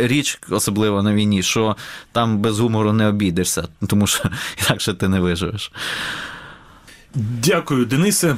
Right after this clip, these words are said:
Speaker 2: Е, це була "Історична свобода" із, е,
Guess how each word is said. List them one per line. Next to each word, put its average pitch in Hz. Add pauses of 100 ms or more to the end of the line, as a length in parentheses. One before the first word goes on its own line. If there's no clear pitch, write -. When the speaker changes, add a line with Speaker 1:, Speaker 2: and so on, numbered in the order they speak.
(280)
Speaker 2:
Е, 127
це -
була 131
"Історична 127
свобода" 143 (560)
із, 135
е, 135